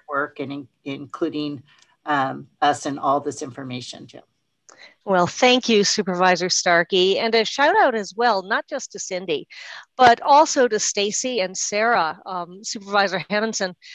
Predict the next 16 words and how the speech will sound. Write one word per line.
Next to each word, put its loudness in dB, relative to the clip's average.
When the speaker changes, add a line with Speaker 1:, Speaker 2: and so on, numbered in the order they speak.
Speaker 2:
uh, 0
at 0
R 2
C -2
R 2
C. -10
We're -8
working -4
extensively -2
with -6
them 0
as -8
well, 4
and, -2
uh, -2
they're, 0